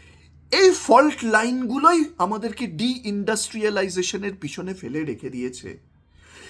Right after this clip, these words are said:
কিছু স্বার্থান্বেষী মানুষ, যারা বাংলায় গান লিখবে, তাদের গানকে বিক্রি করতে হবে, তাদের আঁকাকে বিক্রি করতে হবে, তাদের থার্ড গ্রেডের সিনেমাকে বিক্রি করতে হবে,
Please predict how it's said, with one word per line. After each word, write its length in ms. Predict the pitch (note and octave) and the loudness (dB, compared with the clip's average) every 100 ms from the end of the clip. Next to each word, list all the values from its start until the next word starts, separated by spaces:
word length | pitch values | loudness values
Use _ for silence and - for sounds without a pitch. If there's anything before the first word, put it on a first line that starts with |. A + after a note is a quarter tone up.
| - - | -20 0
কিছু 340 | A#3+ - D4+ | 0 2 0
স্বার্থান্বেষী 840 | A#3+ - G3+ G3+ A3+ A#3 A3+ A3 A3+ | 0 4 2 4 2 2 2 0 0
মানুষ, 520 | E3 D#3 F#3+ - - - - - | 0 0 -2 -6 -14 -20 -20 -8
যারা 380 | D3+ D#3 D#3+ A2 | -2 0 0 2
বাংলায় 540 | D#3 C#3+ D#3+ F#3 G3 C3+ | 4 4 4 2 2 2
গান 240 | C4+ D3+ | -2 0
লিখবে, 540 | C#3+ C#3 B2 - E3+ - _ _ _ - - _ _ _ _ _ - | -2 -4 -8 -4 -4 -4 _ _ _ -20 -20 _ _ _ _ _ 2
তাদের 260 | D#3+ E3 | 4 4
গানকে 400 | C3 G3 E3+ D3+ | 6 4 4 2
বিক্রি 360 | C#3+ D3+ D3+ F3 | 2 2 0 -4
করতে 300 | D#3+ D#3 C#3+ | -2 -4 -6
হবে, 360 | B2 A2 B2+ - _ _ _ _ _ _ _ - - | -6 -6 -6 -8 _ _ _ _ _ _ _ -20 -2
তাদের 200 | E3 D#3 | 2 6
আঁকাকে 400 | D3+ D3 F#3+ G3 | 6 6 4 4
বিক্রি 340 | D3+ D3+ E3 D#3 | 0 -2 -4 -6
করতে 300 | C#3 - A#2+ | -6 -10 -10
হবে, 320 | G#2+ G#2 A#2 | -10 -8 -10
তাদের 300 | - G#2+ C3+ - _ _ _ _ _ _ - | -12 -10 -10 -12 _ _ _ _ _ _ 0
থার্ড 280 | F3 F#3 | 4 4
গ্রেডের 320 | F3+ B3 B3 A3+ | 2 0 0 0
সিনেমাকে 580 | - G3 G#3+ E3+ D#3 | -4 -4 -4 -6 -6
বিক্রি 320 | C3 B2+ - C#3 | -12 -14 -16 -18
করতে 320 | A#2 _ - | -18 _ -20
হবে, 280 | - F2+ | -20 -20